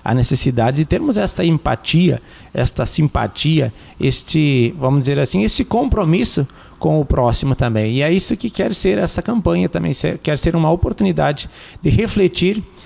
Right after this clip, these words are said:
é, sobre a no-, as nossas relações. Como estão as nossas relações hoje, né? Que tipo de relações nós construímos, né? É, qual é a nossa, o outro me, me causa alguma coisa ou não?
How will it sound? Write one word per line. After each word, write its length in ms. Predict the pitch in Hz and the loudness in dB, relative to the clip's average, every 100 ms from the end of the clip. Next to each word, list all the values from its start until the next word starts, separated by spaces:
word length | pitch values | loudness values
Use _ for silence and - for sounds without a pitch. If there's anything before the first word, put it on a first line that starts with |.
| - - - | -20 -14 -4
é, 160 | 160 | -2
sobre 640 | 160 - 196 185 185 190 180 | -2 0 0 2 2 2 0
a 140 | - 156 | -2 0
no-, 160 | 165 - | 0 0
as 180 | 151 196 | 0 0
nossas 320 | 262 247 202 | 0 0 0
relações. 680 | 185 165 - 135 120 - - - - | 0 0 0 0 -2 -4 -12 -16 -4
Como 160 | 427 | 0
estão 240 | 381 - 202 | 0 0 0
as 120 | 175 | 2
nossas 300 | 170 151 139 | 0 0 0
relações 520 | 139 143 - 139 120 | 2 0 0 0 0
hoje, 340 | 110 92 - - | 0 -2 -6 -10
né? 160 | 180 120 - - - - - | -8 -10 -12 -20 -20 -20 -4
Que 140 | 165 | -2
tipo 300 | - 269 - | 0 0 0
de 120 | 196 | 2
relações 540 | 165 180 170 - 196 165 | 2 2 0 0 0 2
nós 260 | 170 175 | 2 0
construímos, 840 | - 175 156 - 151 143 117 110 - | -2 -2 0 0 0 2 0 -2 -8
né? 120 | 113 - _ - - - - - | -14 -16 _ -20 -20 -20 -16 -4
É, 160 | 135 139 | -2 -2
qual 280 | - 190 | 0 0
é 60 | 214 | 2
a 40 | |
nossa, 720 | 190 196 - - 170 147 139 147 | 0 0 -2 -2 0 2 0 0
o 60 | 160 | 2
outro 400 | 214 - 175 147 | 2 2 0 2
me, 420 | 147 139 127 127 | 2 2 0 0
me 100 | 160 | -2
causa 400 | - 165 208 190 | -4 -2 -2 0
alguma 240 | 160 135 113 | 0 0 0
coisa 540 | - 180 214 175 165 | 0 0 0 0 0
ou 80 | 147 | 2
não? 280 | 139 123 | 2 0